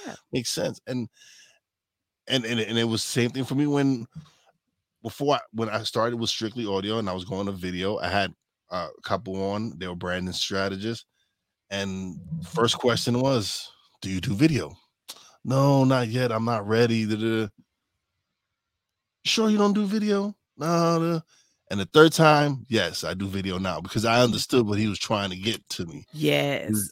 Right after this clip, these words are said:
Speaker 2: I understood what he was, why he was saying, "Do you do this?" This is, he's like, "Yo, this is more content for you. This is
Speaker 1: Mm-hmm.
Speaker 2: more, this is f-, more fuel and stuff. This is for you to take advantage.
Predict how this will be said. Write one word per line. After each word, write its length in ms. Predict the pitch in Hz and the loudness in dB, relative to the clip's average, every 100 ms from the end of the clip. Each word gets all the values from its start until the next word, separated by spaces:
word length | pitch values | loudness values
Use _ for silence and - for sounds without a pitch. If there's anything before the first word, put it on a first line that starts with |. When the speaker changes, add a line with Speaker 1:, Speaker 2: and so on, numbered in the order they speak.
| 104 | 0
Speaker 2:
I 80 | |
understood 380 | 120 110 - 131 | 0 0 2 4
what 120 | 113 | 4
he 120 | 104 110 | 2 0
was, 120 | 90 | -2
why 400 | 90 113 123 110 | 2 4 6 4
he 100 | 104 | 0
was 120 | 95 | -2
saying, 180 | 104 92 | -4 -4
"Do 80 | 92 | -4
you 100 | 104 | -4
do 100 | 104 | -4
this?" 300 | 101 113 - - - | -4 -4 -6 -10 -12
This 140 | 135 123 | -6 -4
is, 60 | |
he's 140 | 104 120 | 0 0
like, 120 | 110 | 2
"Yo, 80 | 113 | 0
this 180 | 113 - | -2 -4
is 80 | 107 | -2
more 240 | 107 98 | -2 -2
content 540 | - 113 107 - 85 | -4 -4 -4 -6 -10
for 100 | - 117 | -14 -14
you. 260 | 95 104 | -10 -10
This 200 | 85 95 | -10 -10
is 80 | 101 | -8
Speaker 1:
Mm-hmm. 160 | 92 95 | -4 -2
Speaker 2:
more, 240 | 104 101 - _ _ _ _ _ _ _ _ _ _ _ _ _ | 0 -2 -6 _ _ _ _ _ _ _ _ _ _ _ _ _
this 200 | 120 - | -8 -6
is 120 | 117 - | -4 -6
f-, 140 | - - | -10 -18
more 560 | 101 113 127 120 113 92 | -10 -2 0 2 0 -4
fuel 680 | - - 127 131 123 113 | -14 -8 -2 0 0 0
and 140 | 104 107 | -2 -6
stuff. 180 | - 107 | -6 -8
This 120 | 139 | -6
is 100 | 147 | -6
for 100 | - | -4
you 160 | 117 131 | -2 -2
to 80 | 113 | -2
take 160 | 113 | -4
advantage. 640 | 95 82 117 135 82 67 | -4 -4 -4 -2 -4 -8